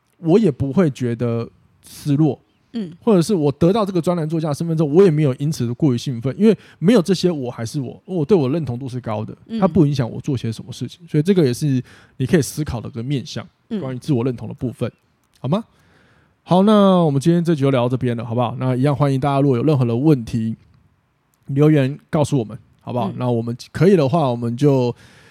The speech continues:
Speaker 1: 会回答你。啊，如果觉得很值得做成一集的话，我们就再把它做成一集来单独跟大家聊聊天，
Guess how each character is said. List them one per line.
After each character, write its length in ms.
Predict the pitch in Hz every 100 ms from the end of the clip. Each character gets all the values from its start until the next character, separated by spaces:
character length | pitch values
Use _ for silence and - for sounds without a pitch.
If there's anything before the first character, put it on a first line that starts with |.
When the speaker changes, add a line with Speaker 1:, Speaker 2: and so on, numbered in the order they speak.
| _ -
Speaker 1:
会 560 | 151 131 117 120 123
回 160 | - 147
答 160 | 170 185
你。 120 | 139 _ _ _ _ -
啊， 140 | 127
如 120 | 139
果 140 | 180 120
觉 140 | -
得 80 | 143
很 160 | 131 120
值 140 | 156
得 80 | 165
做 120 | 175
成 120 | 131 151
一 80 |
集 180 | 139 123
的 80 | 117
话， 160 | 123 127
我 60 |
们 100 | 110
就 80 | 139
再 120 | 135
把 100 | 117
它 80 | 120
做 120 | 135
成 120 | 117
一 80 | 127
集 140 | - 113
来 120 | 113
单 180 | - 127
独 80 | 117
跟 120 | 117
大 80 | 113
家 80 | 110
聊 160 | 82
聊 140 | - 120
天， 200 | -